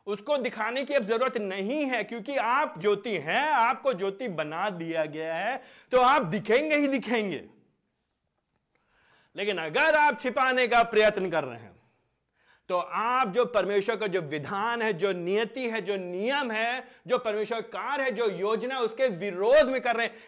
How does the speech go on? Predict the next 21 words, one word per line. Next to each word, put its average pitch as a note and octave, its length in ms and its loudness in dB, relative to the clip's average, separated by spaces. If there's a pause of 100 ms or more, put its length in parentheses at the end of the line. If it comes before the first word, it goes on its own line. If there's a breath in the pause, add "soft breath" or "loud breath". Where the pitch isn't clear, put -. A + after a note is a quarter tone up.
डर B3 360 4
के D4 140 2
मारे A#3+ 320 2
हो, A3 240 2
चाहे G3+ 320 -4
सहूलियत G#3+ 560 -2
के G3+ 80 -6
मारे D#3+ 300 -6
हो, D3+ 140 -8
चाहे D#3+ 260 -4
लालच G#3+ 400 0
की A3 100 -6
वजह F#3 240 -4
से F3+ 160 -10
हो, F3 280 -8 (220 loud breath)
चाहे D3+ 160 -4
भय E3+ 320 -4
की E3 120 -8
वजह C#3+ 220 -8
से B2+ 140 -14
हो, A2 280 -18